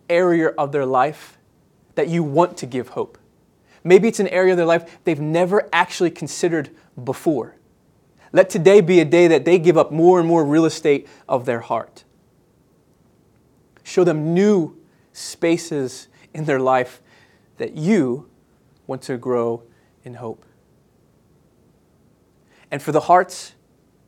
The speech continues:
that are barely, that are barely hanging on, for the hearts that would say, "Yes, I am hopeless." For those hearts, Holy Spirit, I pray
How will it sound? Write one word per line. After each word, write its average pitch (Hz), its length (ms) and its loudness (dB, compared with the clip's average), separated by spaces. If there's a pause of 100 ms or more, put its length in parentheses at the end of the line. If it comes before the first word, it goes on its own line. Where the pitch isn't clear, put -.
(560)
that 135 240 -6 (1700)
are 143 120 -2
barely, 131 840 2 (800)
that 151 180 -2
are 139 240 0 (460)
barely 185 440 4
hanging 147 380 -8
on, 113 200 -10 (280)
for - 140 -10
the 147 120 0
hearts 175 440 0 (400)
that 143 120 0
would 143 120 -4
say, 139 160 -2
"Yes, 131 420 -2 (100)
I 139 200 2
am 127 340 -8 (120)
hopeless." - 1000 -10 (1300)
For - 160 -8
those 180 340 4
hearts, - 520 -4 (640)
Holy 160 220 0
Spirit, 160 380 -2
I 147 180 2
pray 147 580 -4